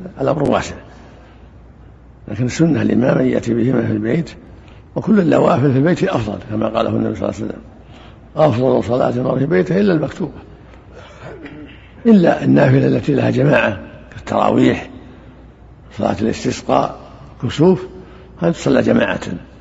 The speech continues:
في المسجد أو في المصلى. أما بقية النوافل فالأفضل أن تكون في البيت،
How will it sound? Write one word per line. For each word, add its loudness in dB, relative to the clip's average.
في -8
المسجد -2
أو -6
في -4
المصلى. 0
أما 2
بقية -2
النوافل 0
فالأفضل -2
أن 0
تكون -4
في -4
البيت، -4